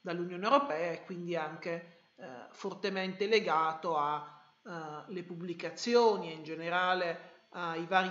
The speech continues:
progetti che si legano all'Unione Europea. E poi appunto il thesaurus dell'Ilo e il thesaurus, eh, dell'inap, in cui possiamo entrare.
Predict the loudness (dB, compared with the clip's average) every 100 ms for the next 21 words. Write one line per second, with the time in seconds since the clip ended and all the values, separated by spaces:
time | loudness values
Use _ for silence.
0 | 0 2 4 2 0 -4 -10 -8 -8 -12
1 | -20 _ _ _ _ _ _ -10 -8 -8
2 | -6 -4 -4 -6 -8 -8 -8 -10 -14 -20
3 | _ -2 0 0 -2 -4 -8 -8 -8 -8
4 | -4 -4 -4 -6 -20 _ _ _ _ -4
5 | -2 4 4 4 0 -2 -6 -6 -2 8
6 | 8 8 -2 -4 -6 0 4 4 2 -4
7 | 0 6 6 4 -4 -16 -20 _ _ 2
8 | 6 6 6 2 4 2 2 0 -2 -4
9 | -6 -4 -2 -2 -6 -6 -4 -4 -4 -6
10 | -8 -8 -10 -2 -2 0 -4 -12 -12 -14
11 | -12 -12 -8 -4 -4 -6 -8 -12 -20 _
12 | _ _ -12 -2 2 2 2 2 2 0
13 | -12 -20